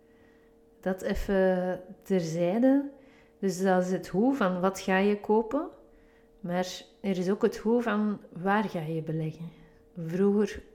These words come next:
kon je alleen beleggen via de bank, via een, eh, beleggingsadviseur of een fondsenbeheerder die het dan voor jou beheerde en ook kosten aanrekende.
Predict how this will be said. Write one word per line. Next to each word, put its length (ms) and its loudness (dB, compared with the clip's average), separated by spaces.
kon 200 0
je 140 0
alleen 340 -2
beleggen 480 2
via 220 -4
de 180 -8
bank, 460 -4
via 300 -2
een, 300 -10
eh, 280 -10
beleggingsadviseur 1120 -4
of 80 0
een 140 -2
fondsenbeheerder 960 0
die 200 0
het 120 -2
dan 180 -4
voor 140 -6
jou 280 -2
beheerde 420 0
en 140 -2
ook 200 -6
kosten 420 -6
aanrekende. 680 0